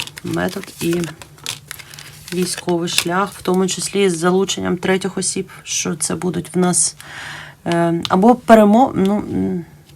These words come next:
може і перемовники. Я не виключаю, що це може бути третя сторона, яка може, наприклад, гарантувати на виконання або певних умов, або це як якісь там миротворці чи третя сторона. Але військові дії тут можуть бути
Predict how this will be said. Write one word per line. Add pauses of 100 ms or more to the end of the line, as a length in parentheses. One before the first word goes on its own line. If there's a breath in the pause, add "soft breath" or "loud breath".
(340 loud breath)
може
і
перемовники. (180)
Я
не
виключаю,
що
це
може
бути
третя
сторона,
яка
може,
наприклад,
гарантувати (520 loud breath)
на
виконання
або
певних
умов,
або
це
як
якісь (160)
там
миротворці (500 loud breath)
чи
третя
сторона. (640 loud breath)
Але
військові
дії
тут
можуть
бути